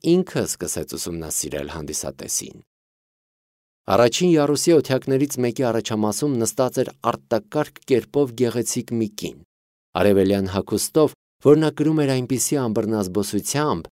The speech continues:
որով մարդ կրում է իր սովորական հագուստը։ Նրա հետևում կիսախավարի մեջ մի մարդ էր երևում,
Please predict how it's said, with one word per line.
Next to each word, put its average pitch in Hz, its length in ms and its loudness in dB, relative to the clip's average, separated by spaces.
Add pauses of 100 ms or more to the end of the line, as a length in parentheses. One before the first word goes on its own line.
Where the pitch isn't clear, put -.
(100)
որով 104 340 6
մարդ 127 400 0
կրում 113 300 0
է 98 80 0
իր 90 140 -6
սովորական 82 680 -6
հագուստը։ - 560 -16 (1120)
Նրա 143 200 6
հետևում 143 540 4
կիսախավարի 98 760 -2
մեջ 143 280 -2
մի 151 180 -2
մարդ 147 340 -4
էր 85 140 -8
երևում, 80 500 -8